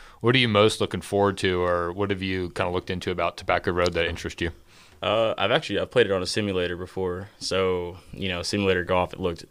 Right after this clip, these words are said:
Speaker 2: just amazing.
Speaker 1: Yeah.
Speaker 2: Looked fun. A lot of wasteland bunkers out there.
Speaker 1: Ton.
Speaker 2: And, yeah, I mean, I'm a huge bunker guy, so I feel like that can be my advantage out there.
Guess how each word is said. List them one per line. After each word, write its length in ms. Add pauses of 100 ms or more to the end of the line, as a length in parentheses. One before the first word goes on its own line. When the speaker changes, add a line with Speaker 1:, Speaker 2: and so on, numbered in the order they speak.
Speaker 2:
just 200
amazing. 640
Speaker 1:
Yeah. 160
Speaker 2:
Looked 180
fun. 540
A 40
lot 140
of 60
wasteland 480
bunkers 360
out 160
there. 280 (100)
Speaker 1:
Ton. 320 (240)
Speaker 2:
And, 160
yeah, 100 (180)
I 40
mean, 80
I'm 140
a 40
huge 260
bunker 280
guy, 220
so 360 (340)
I 40
feel 120
like 100
that 140
can 160
be 120
my 200
advantage 380
out 160
there. 300